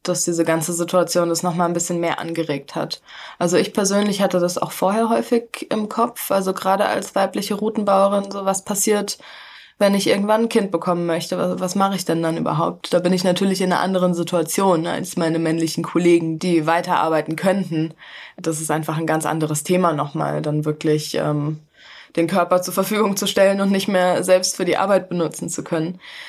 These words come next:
Aber ich glaube auch, dass jetzt der Lockdown da noch mal ziemlich viel angeregt hat. Also auch bei, bei mir persönlich, klar mache ich mir Gedanken drüber,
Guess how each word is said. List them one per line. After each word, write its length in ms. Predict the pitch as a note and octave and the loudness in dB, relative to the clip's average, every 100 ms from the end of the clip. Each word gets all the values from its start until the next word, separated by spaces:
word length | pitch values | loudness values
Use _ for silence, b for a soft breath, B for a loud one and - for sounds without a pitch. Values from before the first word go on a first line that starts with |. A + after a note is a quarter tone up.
| B B - | B B -4
Aber 200 | E3 D#3+ | -2 -2
ich 120 | D3+ | 0
glaube 340 | F3 F3 E3+ | 2 4 4
auch, 200 | - E3+ | 2 0
dass 240 | - F3 - | -4 -4 2
jetzt 440 | F3 E3 - - | 2 2 -4 0
der 140 | F3 E3 | 4 4
Lockdown 520 | D#3+ D#3+ E3 D#3+ D#3+ | 2 2 2 2 2
da 120 | D#3 | 2
noch 160 | D#3+ D#3+ | 0 -2
mal 120 | D#3+ | -4
ziemlich 280 | F3 E3 - | -2 -4 -4
viel 140 | E3+ | -4
angeregt 540 | - D#3+ D#3 D3+ - | -2 -2 -2 -4 -6
hat. 360 | - - - - | -8 -8 -10 -10
Also 240 | - E3 E3 | -4 2 4
auch 180 | F3 D3+ | 4 2
bei, 320 | F3 E3 E3 | 2 4 4
bei 160 | E3 E3+ | 2 2
mir 140 | F3 | 0
persönlich, 760 | F3 E3+ F3 F#3+ F#3 F#3 - - | 2 2 2 2 2 0 -4 -2
klar 200 | G3+ G3 | 0 2
mache 160 | E3+ | 0
ich 100 | D#3+ | 0
mir 120 | E3+ | -2
Gedanken 360 | E3 D#3+ E3 E3+ | 0 0 -2 -4
drüber, 560 | - - E3 D#3 D#3 | -6 -4 0 0 0